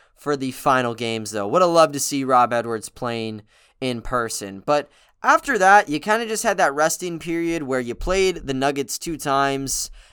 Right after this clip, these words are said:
and you were able to learn a little bit more about this team.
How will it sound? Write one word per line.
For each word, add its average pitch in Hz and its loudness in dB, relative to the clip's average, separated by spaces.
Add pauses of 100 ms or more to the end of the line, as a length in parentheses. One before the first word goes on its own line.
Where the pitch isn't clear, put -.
(140)
and 139 0
you 143 -2
were 170 4
able 160 2
to 151 2
learn 143 0
a 139 0
little 160 -4
bit 170 2
more 139 4
about 117 2
this 110 -6
team. 104 -12